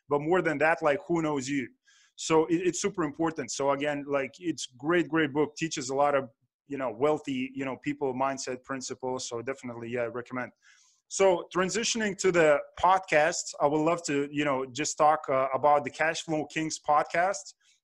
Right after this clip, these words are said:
and your real estate agent helper, uh, V A business.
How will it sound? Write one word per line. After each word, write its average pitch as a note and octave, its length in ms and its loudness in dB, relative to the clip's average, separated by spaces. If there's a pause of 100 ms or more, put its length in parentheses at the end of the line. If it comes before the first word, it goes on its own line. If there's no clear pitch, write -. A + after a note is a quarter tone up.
(120)
and F3+ 240 0
your F3 160 2
real E3 180 2
estate D#3+ 320 -2
agent D3 320 -4
helper, C3+ 600 0 (200)
uh, A#2+ 240 -2 (100)
V C#3 240 -4
A C3+ 140 0
business. B2+ 600 -8